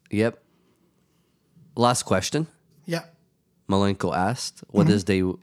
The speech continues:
Speaker 1: worst debut solo album?"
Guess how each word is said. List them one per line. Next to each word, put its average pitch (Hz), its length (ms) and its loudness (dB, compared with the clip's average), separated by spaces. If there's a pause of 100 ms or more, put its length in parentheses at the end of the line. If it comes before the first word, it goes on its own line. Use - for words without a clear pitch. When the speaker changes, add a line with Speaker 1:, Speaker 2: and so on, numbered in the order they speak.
(280)
Speaker 1:
worst 101 800 -4 (200)
debut 95 640 -2 (180)
solo 95 540 0
album?" 95 460 -2